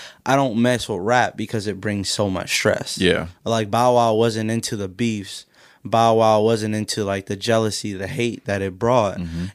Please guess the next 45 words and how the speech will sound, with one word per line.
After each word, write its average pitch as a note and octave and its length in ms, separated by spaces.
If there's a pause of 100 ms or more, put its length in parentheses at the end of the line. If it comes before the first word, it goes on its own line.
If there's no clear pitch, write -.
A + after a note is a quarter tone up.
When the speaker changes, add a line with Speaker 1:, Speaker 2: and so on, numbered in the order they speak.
Speaker 1:
And G#2 420
when, A#2 240
when A#2 220
you A#2+ 120
do B2+ 200
movies B2 800 (340)
and G#2 540
commercials A#2 1040 (340)
or A2 140
whatever, A#2 680 (120)
it's A#2 180
so D#3+ 360
much A2 320
easier G#2 460
to G#2+ 120
stay A2 260
out G2+ 160
of G2+ 80
that G2 180
drama. G#2+ 520
And G#2 120
when A2 100
he G#2 60
hosts, A#2+ 340
that's A#2+ 140
what B2+ 100
he G#2+ 100
said, G2+ 180
"I A#2+ 80
just C3 140
wanna C#3+ 140
host A#2 260
shows A2 260
and G#2 140
do G#2 80
movies." G#2+ 460
Speaker 2:
Yeah. E2 360
Speaker 1:
Like A#2 260 (220)
Speaker 2:
And G2 260
Bow B2 200
was B2+ 100
one A#2+ 120
of A#2 60
those, G#2 140 (680)
those, F#2+ 340